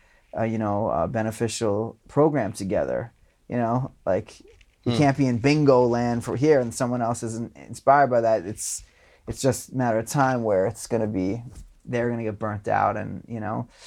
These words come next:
Speaker 1: So that's what this television experience is trying to accomplish, is, is to engage someone that loves reggae and, you know, with someone that loves the swing era and,
Speaker 2: Mm.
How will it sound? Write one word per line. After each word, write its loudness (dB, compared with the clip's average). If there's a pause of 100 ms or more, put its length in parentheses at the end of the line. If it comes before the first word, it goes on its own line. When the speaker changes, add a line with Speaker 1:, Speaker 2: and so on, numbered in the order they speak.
(220)
Speaker 1:
So -2
that's 4
what -2
this 0
television 2
experience -6
is -10
trying -4
to -2 (380)
accomplish, -2
is, -8
is -8
to -8
engage 0 (480)
someone -2
that -10
loves -4
reggae -4
and, -12
you -6
know, -2
with -6
someone -4
that -8
loves -8
the -10
swing -4
era 0
and, -6
Speaker 2:
Mm. -4